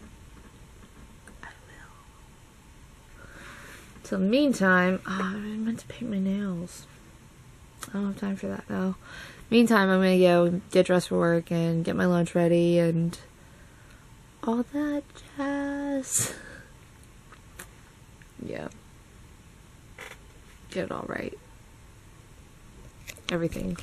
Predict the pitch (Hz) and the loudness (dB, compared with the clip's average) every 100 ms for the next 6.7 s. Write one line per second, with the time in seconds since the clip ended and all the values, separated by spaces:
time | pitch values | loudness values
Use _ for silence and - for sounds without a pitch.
0 | - 175 180 - - - - - - - | -8 -4 -6 -4 -4 -4 -6 -8 -10 -10
1 | - - - - - - - 165 165 165 | -12 -10 -10 -14 -14 -16 -8 -4 -4 -4
2 | 170 175 175 175 180 185 185 185 233 254 | -4 -4 -4 -4 -4 -2 -2 0 -2 -2
3 | 233 226 220 240 - - - - - - | -4 -4 -4 -4 -6 -12 -16 -18 -18 -20
4 | - - - - - - - - - - | -20 -20 -20 -20 -20 -20 -20 -20 -20 -20
5 | _ - - - - 330 339 285 233 262 | _ -18 -14 -14 -2 4 6 4 2 -2
6 | 240 294 277 226 214 208 196 | 0 0 2 4 4 2 -2